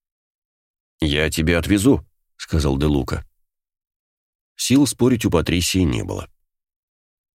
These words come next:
Де Лука отвез ее к Ала-Муана. Когда они подъезжали, Де Лука увидел двух мужчин, стоящих у одного из окон ресторана и смотрящих на улицу. Увидев в машине кого-то рядом с Патрисией,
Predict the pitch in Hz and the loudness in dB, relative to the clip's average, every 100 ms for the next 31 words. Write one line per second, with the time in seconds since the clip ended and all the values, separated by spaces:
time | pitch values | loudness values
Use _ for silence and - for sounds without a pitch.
0 | _ _ _ _ _ 71 90 123 117 101 | _ _ _ _ _ -2 2 2 0 2
1 | 113 110 90 95 95 - 104 101 110 80 | 0 0 2 2 2 0 0 2 2 0
2 | 62 62 57 - _ _ _ _ _ 92 | 0 -4 -8 -14 _ _ _ _ _ -2
3 | 82 87 82 78 80 78 71 67 95 76 | 0 2 2 0 -2 -2 -4 0 0 0
4 | 57 69 117 113 104 113 104 87 104 101 | -2 0 0 2 2 4 2 4 2 2
5 | 98 110 - 90 69 - 65 85 73 73 | 0 0 0 -2 -4 -2 0 0 0 -4
6 | - 78 71 80 82 80 80 78 82 80 | -2 0 0 0 2 0 0 0 0 -2
7 | 80 95 120 95 78 71 71 90 82 78 | 0 0 2 0 0 -2 -2 0 -2 -4
8 | 98 95 65 55 - - 50 - _ _ | -2 0 0 -4 -8 -8 -10 -12 _ _
9 | _ _ _ _ _ _ _ _ _ _ | _ _ _ _ _ _ _ _ _ _
10 | _ 78 76 87 78 67 73 90 87 82 | _ -2 0 0 -2 -2 -2 0 0 0
11 | 76 78 82 82 90 73 67 - 62 - | 0 0 0 0 0 -2 -4 -4 -6 -2
12 | 95 104 123 123 113 | -2 -2 0 0 -2